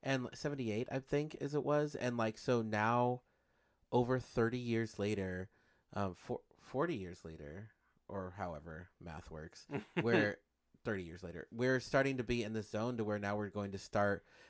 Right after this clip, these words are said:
Speaker 1: going backwards. That just seems, that's a long time to then start going backwards.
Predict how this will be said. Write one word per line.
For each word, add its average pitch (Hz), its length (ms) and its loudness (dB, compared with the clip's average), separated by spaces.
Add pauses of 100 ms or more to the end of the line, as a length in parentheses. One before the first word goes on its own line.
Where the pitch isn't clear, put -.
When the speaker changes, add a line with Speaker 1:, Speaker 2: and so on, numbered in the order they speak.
Speaker 1:
going 104 300 2
backwards. - 800 2
That 123 200 4
just 156 240 -2
seems, 147 300 0
that's 208 220 6
a 240 40 10
long 107 500 8
time 98 560 4
to 107 120 -2
then 92 280 -2
start 87 240 -4
going 85 240 -6
backwards. 85 600 -8